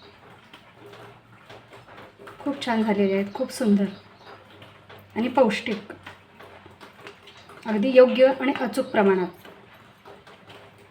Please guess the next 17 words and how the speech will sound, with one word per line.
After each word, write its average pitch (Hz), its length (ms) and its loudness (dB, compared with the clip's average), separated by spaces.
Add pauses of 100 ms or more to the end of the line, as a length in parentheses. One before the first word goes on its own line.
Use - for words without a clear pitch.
(680)
हां, 233 280 -4 (120)
खूप 285 300 4
छान, 247 300 6
खूप 269 200 -2
सुंदर 240 480 8 (400)
अशा 233 200 2
आपल्या 233 200 4
ह्या 247 100 6
कडाकण्या 220 440 2 (240)
तयार 208 220 4
झालेल्या 214 400 4
आहेत, 208 220 0 (540)
योग्य 247 440 6
आणि 247 260 4
अगदी 247 300 -2 (120)
अचूक 269 360 -2
प्रमाणात. 226 400 6